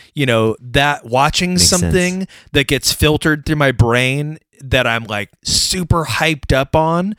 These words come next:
Speaker 1: that comes out in a s-, very specific way. Um, I just watched this, uh, film, this Gaspar Noé film, um, a couple weeks ago called, I,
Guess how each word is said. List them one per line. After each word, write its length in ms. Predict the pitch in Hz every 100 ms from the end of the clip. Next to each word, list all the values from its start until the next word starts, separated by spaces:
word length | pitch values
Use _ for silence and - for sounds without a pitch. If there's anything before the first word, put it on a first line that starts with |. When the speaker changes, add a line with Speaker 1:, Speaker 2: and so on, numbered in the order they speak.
| - - -
Speaker 1:
that 340 | 151 151 -
comes 360 | - 165 151 123
out 360 | 123 123 139 -
in 120 | 123
a 80 | 113
s-, 180 | 101 -
very 400 | 123 123 117 117
specific 640 | - - - 120 117 -
way. 340 | 104 98 120 - _ - - _ _ _ _
Um, 460 | - 110 98 92 92 -
I 100 | 131
just 180 | 135 123
watched 360 | 135 131 -
this, 400 | 123 120 101 - - _ - - _ _ _ _ -
uh, 260 | 123 123 110
film, 460 | - 143 123 117
this 180 | 117 -
Gaspar 420 | 135 123 - 131
Noé 400 | 113 113 113 101
film, 520 | - 117 104 98 92 _ -
um, 480 | 110 98 92 87 101 _ _
a 20 |
couple 240 | - 117 117
weeks 180 | 107
ago 160 | - 110
called, 220 | 107 104
I, 140 | 107